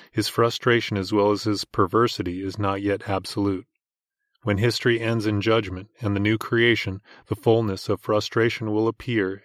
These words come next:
in the fullness of hell. Meanwhile, man tries every expediency and device to deny the witness of creation and his own being, and to find a refuge in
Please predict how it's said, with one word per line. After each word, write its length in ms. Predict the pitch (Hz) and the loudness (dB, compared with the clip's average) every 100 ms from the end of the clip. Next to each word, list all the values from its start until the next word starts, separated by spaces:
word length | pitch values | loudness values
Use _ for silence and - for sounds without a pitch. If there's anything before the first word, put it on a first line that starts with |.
| - | -4
in 80 | 101 | -4
the 80 | |
fullness 480 | - 113 101 98 - | 0 0 0 -2 -4
of 120 | 95 | -6
hell. 360 | - 104 92 - _ _ _ _ _ _ _ _ | -4 -4 -4 -10 _ _ _ _ _ _ _ _
Meanwhile, 560 | 110 117 98 90 90 - - - - | -2 0 2 -2 -4 -12 -20 -12 -2
man 220 | 104 110 | 0 0
tries 360 | - 117 104 104 | 0 0 0 0
every 320 | 98 113 110 | 0 2 0
expediency 880 | 104 - 120 113 98 92 - 95 - - - | -2 -8 -6 -4 -4 -8 -10 -12 -12 -20 -6
and 140 | 98 | -2
device 440 | 95 90 104 95 - | 0 2 2 0 -4
to 120 | - | -4
deny 420 | 95 95 98 101 | -2 0 0 0
the 140 | 110 107 | 2 2
witness 400 | 110 110 107 - | 2 0 -2 -2
of 120 | 113 | -4
creation 600 | - 110 98 95 101 101 - - | -2 0 0 -2 -6 -12 -14 -10
and 120 | - | -2
his 140 | 98 101 | 2 4
own 220 | 101 107 | 2 2
being, 400 | 104 107 92 90 - - | 0 -2 -4 -8 -18 -6
and 140 | 101 95 | -4 -2
to 80 | |
find 300 | 101 104 104 | 0 0 2
a 60 | 98 | 2
refuge 580 | 104 110 - 95 90 - | 2 2 0 -2 -2 -2
in 320 | 113 101 98 | 0 0 -2